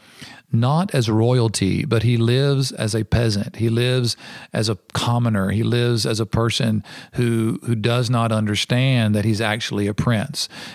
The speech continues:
And so that the work of these people is to raise the prince in a way that he will never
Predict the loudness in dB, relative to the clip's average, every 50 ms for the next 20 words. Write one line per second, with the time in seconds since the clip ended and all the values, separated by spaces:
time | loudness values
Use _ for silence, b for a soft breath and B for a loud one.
0 | B B -2 -2 0 0 -2 -2 -4 -2 -2 0 0 2 2 2 2 0 0 -2
1 | -4 -2 -2 0 2 2 2 2 0 0 2 2 2 2 2 2 2 2 2 2
2 | 2 0 0 0 0 0 2 2 2 2 2 0 0 0 0 2 2 2 2 2
3 | 2 2 2 0 0 0 2 2 2 2 2 2 0 -2 -4 -6 -6 B B B
4 | B B B B B -2 0 0 2 2 2 2 2 2 2 2 2 2 2 0
5 | 0 0 0 0 2 2 2 2 2 2 2 2 2 2 2 2 2 2 2 2
6 | 2 0